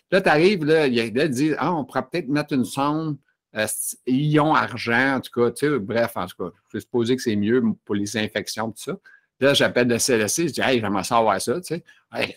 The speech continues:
attendez, monsieur Panton, on a déjà un budget, le budget est défoncé déjà, on peut pas, on peut pas payer ça. » Et là, je dis, « Ben, c'est parce que, tu sais, t'aimes-tu mieux payer quatre, cinq mille de, de soins de santé ou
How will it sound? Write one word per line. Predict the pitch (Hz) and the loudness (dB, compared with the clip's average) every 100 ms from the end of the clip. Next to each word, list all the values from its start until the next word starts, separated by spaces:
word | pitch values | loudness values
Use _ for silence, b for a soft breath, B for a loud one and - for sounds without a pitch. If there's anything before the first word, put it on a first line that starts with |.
| - | -12
attendez, | - 101 165 101 | -6 -2 -2 0
monsieur | 95 - 117 | -4 -4 -6
Panton, | 87 95 147 123 87 | -4 -2 0 0 -2
on | 85 | -2
a | 101 | -2
déjà | 101 101 135 | 0 0 2
un | |
budget, | 131 104 95 131 185 | 2 0 0 2 2
le | |
budget | 113 98 131 | -2 0 2
est | |
défoncé | 135 113 113 101 - 143 | 2 0 0 -4 -2 -2
déjà, | 107 92 | -2 0
on | 170 220 110 | 0 0 -2
peut | 101 | -2
pas, | 120 | 0
on | 139 110 | 2 2
peut | 101 | -2
pas | 92 120 | -4 -2
payer | 113 104 | -2 -2
ça. » | 98 - 240 _ _ _ _ _ _ _ _ | -4 -6 -10 _ _ _ _ _ _ _ _
Et | 95 | 0
là, | 101 | 0
je | |
dis, « | 82 | 0
Ben, | 85 85 | -6 -6
c'est | 87 - | -8 -8
parce | 87 87 | -6 -4
que, | - | -4
tu | 90 - | -4 -2
sais, | 113 | -2
t'aimes-tu | - 87 90 - | -2 -6 -4 -2
mieux | 101 | 2
payer | 98 98 101 | 2 2 0
quatre, | - 92 | -2 -4
cinq | - 95 | 0 0
mille | 92 110 107 | 2 2 2
de, | 95 92 87 82 - _ _ _ _ | 0 0 -2 -6 -12 _ _ _ _
de | 90 92 | -6 -4
soins | 85 - 107 107 | -2 -2 2 2
de | 107 | 2
santé | - 113 98 92 160 269 196 | 0 2 2 2 2 4 4
ou | 117 104 | 0 -2